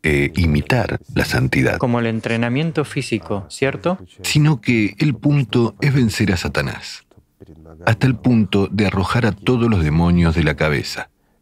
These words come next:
Speaker 1: e incluso el propio cuerpo terrenal a los pies de Alá. Ese es el punto.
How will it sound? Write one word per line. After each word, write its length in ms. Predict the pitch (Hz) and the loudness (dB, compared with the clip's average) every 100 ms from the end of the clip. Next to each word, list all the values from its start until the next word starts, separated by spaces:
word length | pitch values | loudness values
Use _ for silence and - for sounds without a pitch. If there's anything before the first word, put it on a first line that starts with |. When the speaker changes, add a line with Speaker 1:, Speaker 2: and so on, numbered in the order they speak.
| - | 0
Speaker 1:
e 80 | 95 | 2
incluso 680 | 95 85 113 90 - 87 104 | 2 2 2 2 0 -2 -2
el 160 | 120 120 | 0 0
propio 420 | - 123 107 104 | 2 0 2 -2
cuerpo 380 | - 92 - 80 | 0 -2 0 -2
terrenal 540 | - 71 73 87 90 - - | -2 -2 0 2 0 -2 -2
a 80 | 120 | 0
los 140 | 113 | 0
pies 400 | - 82 71 73 | 0 0 0 0
de 100 | 82 | 0
Alá. 320 | 76 - - _ _ _ _ _ | 0 -2 -8 _ _ _ _ _
Ese 360 | - 123 - 98 | 0 0 2 0
es 160 | 85 82 | 0 -2
el 100 | 76 | -2
punto. 500 | 98 67 73 - | 0 -2 -4 -12